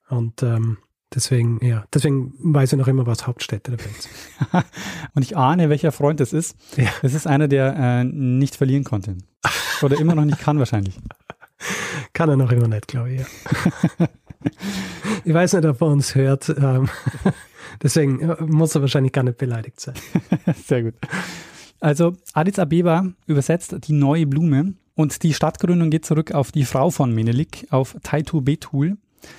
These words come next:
Speaker 2: Ähm, Menelik hat eigentlich auf einem Hügel residiert, fast in der Mitte des Reichs.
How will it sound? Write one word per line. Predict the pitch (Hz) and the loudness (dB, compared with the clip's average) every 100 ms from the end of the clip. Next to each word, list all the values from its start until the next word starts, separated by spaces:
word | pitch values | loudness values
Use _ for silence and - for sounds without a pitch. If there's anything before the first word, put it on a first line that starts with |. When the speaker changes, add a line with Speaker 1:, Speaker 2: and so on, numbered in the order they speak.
| - _ _ _ _ | -20 _ _ _ _
Speaker 2:
Ähm, | 139 135 139 143 - | 0 2 2 2 2
Menelik | 147 196 190 175 | 2 4 4 2
hat | 160 | 2
eigentlich | 143 196 180 - | 2 4 2 2
auf | 147 - | 0 2
einem | 151 139 135 | 2 2 4
Hügel | 170 196 127 120 | 2 2 2 2
residiert, | 127 117 110 107 120 165 - - - | 0 0 0 0 0 0 -4 -14 -10
fast | - 151 - | -2 -2 0
in | 156 | 0
der | 139 | 2
Mitte | 170 147 | 2 0
des | 120 | 0
Reichs. | 120 113 190 - - | 0 0 -2 -6 -14